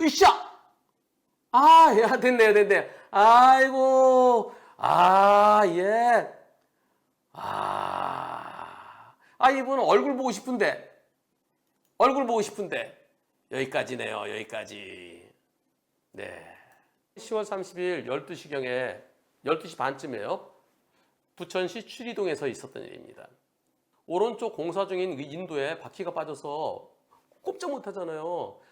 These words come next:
아니, 몸도 불편하신 분이 그거 어떡하겠어요. 그래서, 어, 저거 도-, 저, 저 아저씨 내가 도와드려야 되나? 내가, 내가 좀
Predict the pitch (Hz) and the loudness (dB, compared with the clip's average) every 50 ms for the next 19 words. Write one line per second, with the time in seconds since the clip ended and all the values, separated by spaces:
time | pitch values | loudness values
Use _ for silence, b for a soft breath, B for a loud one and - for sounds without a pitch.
0 | b b - 277 - - 175 220 247 254 262 233 233 - 247 240 220 - 240 208 | b b -6 -6 -6 -4 -4 -6 -6 -6 -8 -10 -8 -6 -4 -4 -4 -4 -8 -12
1 | 220 226 208 196 196 165 165 - - 226 202 180 - - 170 165 175 175 151 123 | -12 -12 -8 -4 -2 -2 -2 -2 -4 -4 -4 -6 -8 -8 -10 -8 -8 -6 -8 -8
2 | 104 - - _ _ _ _ _ _ _ _ _ _ 277 247 277 - - - - | -10 -12 -16 _ _ _ _ _ _ _ _ _ _ -8 -6 -4 -6 -6 -8 -2
3 | - 240 277 269 - 214 254 262 - - 147 - B B B B - 247 254 - | 0 2 2 2 0 -4 -8 -8 -8 -8 -10 -10 B B B B -6 -6 -4 0
4 | 208 214 214 214 233 240 247 254 254 254 151 156 185 196 214 208 208 202 220 247 | 0 0 0 0 -2 -4 -4 -4 -4 -4 -2 -2 -2 0 0 -2 -2 -2 -2 -4
5 | 302 339 B B B B B B B _ 233 269 269 311 285 - 190 214 240 294 | -6 -6 B B B B B B B _ -6 -4 -2 -2 -2 -4 -4 -4 -2 -2
6 | 294 311 285 | -2 -4 -6